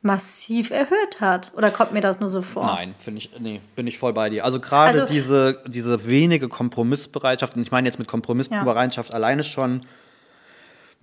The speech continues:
Speaker 2: das Gewilltsein, sich zumindest mal anzuhören, was die Argumente der anderen Seite sind. Und das sehe ich in beiden, wobei schon, da bin ich ehrlich, schon vermehrt <laughs> auf der Kontraseite, aber wie auch auf der anderen Seite gibt's Leute, die,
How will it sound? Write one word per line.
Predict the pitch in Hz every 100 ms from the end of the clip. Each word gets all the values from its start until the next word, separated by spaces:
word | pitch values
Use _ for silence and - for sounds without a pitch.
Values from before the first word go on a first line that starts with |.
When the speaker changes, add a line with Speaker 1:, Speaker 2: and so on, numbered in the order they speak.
| - -
Speaker 2:
das | 139 123 - - 143
Gewilltsein, | 131 120 113 151 196 226 226 113 110 120 120
sich | 143 -
zumindest | - 156 170 240 233 165
mal | 160 151
anzuhören, | 135 160 196 - 135 127 127 131
was | 127 -
die | 123
Argumente | 113 123 123 143 151 120 110 110 110
der | 117 113
anderen | 120 113 113
Seite | 117 117 98
sind. | 92 90
Und |
das | 101 98
sehe | 131 127
ich | 123 - _ _ _ _ -
in | 117
beiden, | 113 113 131 156 151
wobei | 120 117 117 113
schon, | - 123 120 117 113 _ -
da | 104
bin | 110
ich | 107
ehrlich, | 110 123 127
schon | - 113
vermehrt | 127 110 -
<laughs> | -
auf | -
der | 131
Kontraseite, | 147 143 143 143 147 147 143
aber | 117 117
wie | 107
auch | 110
auf | 120
der | - 120 120 - - -
anderen | 156 151
Seite | 123 117 120
gibt's | 113 - - -
Leute, | 117 113 117 113
die, | 113 117 110 113 117